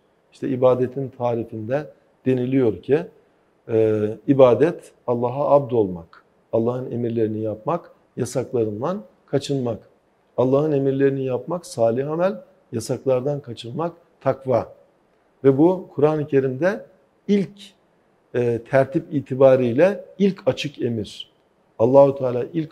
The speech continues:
açık emirde "Ya eyyühen nas ubudu" diyor.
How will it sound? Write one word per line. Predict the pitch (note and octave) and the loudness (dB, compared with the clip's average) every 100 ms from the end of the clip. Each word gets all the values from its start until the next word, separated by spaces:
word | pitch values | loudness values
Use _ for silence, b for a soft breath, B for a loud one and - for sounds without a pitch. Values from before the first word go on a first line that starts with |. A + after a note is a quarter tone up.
| - | -10
açık | A2+ D3 - | -12 -12 -8
emirde | A2+ A2 G2 D3 G3+ - _ _ _ - | -6 -6 -2 -2 -2 -6 _ _ _ 0
"Ya | C3 C3+ | 6 6
eyyühen | C3+ B2 A#2+ A#2 B2 | 4 -2 -4 -6 -8
nas | D#3 D3+ - - | -8 -10 -14 2
ubudu" | D3+ E3+ E3 E3 E3+ | 4 4 0 -6 -6
diyor. | F3+ G3 G3 | -2 -2 -2